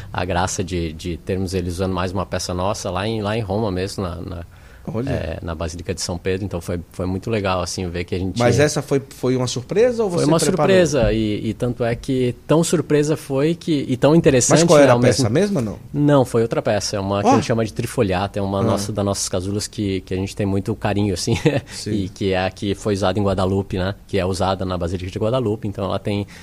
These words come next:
Speaker 1: tem uma simbologia muito interessante, e, e ela é usada, enfim, ela tem sido usada, é, por, por, em algumas ordenações, tudo, é uma casula realmente que,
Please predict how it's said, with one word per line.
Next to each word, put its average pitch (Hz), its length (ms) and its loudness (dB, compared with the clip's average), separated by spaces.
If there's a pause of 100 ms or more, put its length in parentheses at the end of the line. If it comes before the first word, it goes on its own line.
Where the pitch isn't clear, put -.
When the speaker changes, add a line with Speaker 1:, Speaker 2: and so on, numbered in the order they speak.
Speaker 1:
tem - 100 -4
uma 90 80 -2
simbologia 101 400 0
muito 104 280 -2
interessante, 113 600 -2
e, 95 240 -2
e 95 120 -4
ela 95 140 0
é 101 40 0
usada, 101 340 0 (500)
enfim, 123 340 0
ela 98 140 2
tem 107 120 0
sido 117 200 0
usada, 107 520 4 (240)
é, 101 500 2
por, 101 280 2
por, 107 280 0
em 113 120 2
algumas 101 280 2
ordenações, 110 800 -2
tudo, 110 220 -4
é 107 40 2
uma 98 140 -2
casula 110 280 -2
realmente 127 440 0
que, 117 280 0